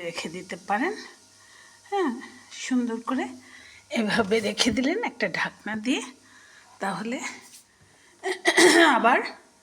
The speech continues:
আরেকবার খেতে পারবেন। ঘন্টাখানিক রাখলেই হয়ে গেল। ও, এই হলো। হ্যাঁ, হুম, আট মিনিট হয়ে গেছে।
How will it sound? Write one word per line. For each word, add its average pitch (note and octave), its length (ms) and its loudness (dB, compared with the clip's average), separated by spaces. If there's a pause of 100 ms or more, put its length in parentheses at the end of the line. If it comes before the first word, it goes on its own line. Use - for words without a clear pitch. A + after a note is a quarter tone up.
(360)
আরেকবার C4 420 2 (100)
খেতে - 300 -4
পারবেন। F#3+ 320 -10 (540)
ঘন্টাখানিক F#4 600 -2
রাখলেই F#4+ 380 -2
হয়ে - 240 4
গেল। - 140 -16 (2000)
ও, - 20 -10 (1300)
এই G#3 100 -2 (100)
হলো। G#3 240 -6 (340)
হ্যাঁ, A3 200 -6 (720)
হুম, G4+ 180 2 (720)
আট - 160 -2
মিনিট C#4+ 300 0
হয়ে D#4+ 160 4
গেছে। F#4 220 0